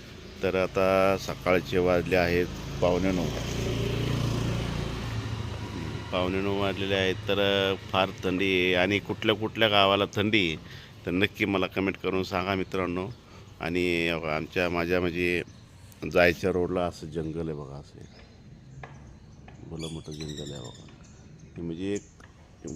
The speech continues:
फार मोठे जंगल आहे आतमध्ये पण, सोसायटी पण आहे खूप. हो का? हो का? मांजरी आणि भरपूर प्राणी, स-, ससे आहेत भरपूर मित्रांनो. हो, तर प्लीज आपलं,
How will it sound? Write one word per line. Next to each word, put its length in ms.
फार 180
मोठे 320
जंगल 680
आहे 80
आतमध्ये 420
पण, 220
सोसायटी 460
पण 240
आहे 140
खूप. 100
हो 120
का? 140
हो 100
का? 100
मांजरी 960
आणि 340
भरपूर 400
प्राणी, 540
स-, 200
ससे 480
आहेत 220
भरपूर 400
मित्रांनो. 440
हो, 260
तर 120
प्लीज 360
आपलं, 500